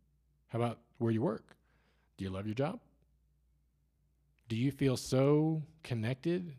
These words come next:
to the mission of the place that you work that every day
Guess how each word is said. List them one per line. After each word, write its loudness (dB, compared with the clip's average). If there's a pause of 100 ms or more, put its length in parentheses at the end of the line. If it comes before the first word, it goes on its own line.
to -4
the 0
mission -2
of -6
the -6
place -2
that -6
you 0
work -2 (920)
that -6
every 2
day -2